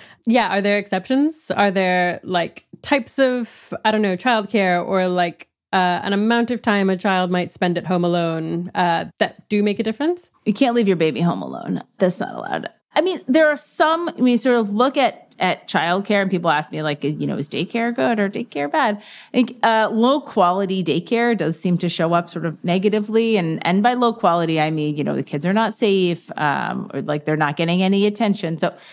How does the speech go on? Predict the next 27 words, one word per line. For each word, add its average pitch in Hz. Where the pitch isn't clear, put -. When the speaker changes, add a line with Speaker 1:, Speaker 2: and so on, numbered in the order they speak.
Speaker 2:
like, 247
which 202
is 196
unfortunately 160
characteristic 151
of 160
some 143
childcare 156
settings. 220
Um, 170
but 170
beyond 202
that, 160
there 147
isn't 139
something 147
where 147
you'd 139
say, 95
like, 92
"This 151
is 131
the 131
worst -
childcare -
structure." -
Speaker 1:
Um, 175